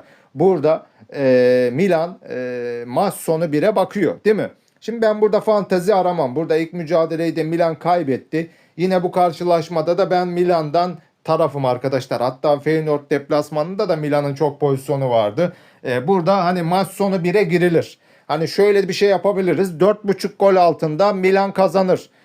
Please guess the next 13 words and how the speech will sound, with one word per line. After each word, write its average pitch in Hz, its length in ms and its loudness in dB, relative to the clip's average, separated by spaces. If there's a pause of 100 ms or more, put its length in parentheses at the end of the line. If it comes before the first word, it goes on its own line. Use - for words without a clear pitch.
(120)
şekli 175 500 0
de 220 60 4
olabilir. 135 640 0 (240)
Yani 123 260 -4 (440)
mesela 151 400 -2
kornerlere 196 840 0
bazı 190 300 4
arkadaşlarımız 175 720 0
söylüyor. 165 400 0
Ben 147 140 0
mesela 151 380 -4
kornerlerde 160 960 0
uzmanım. 151 480 -2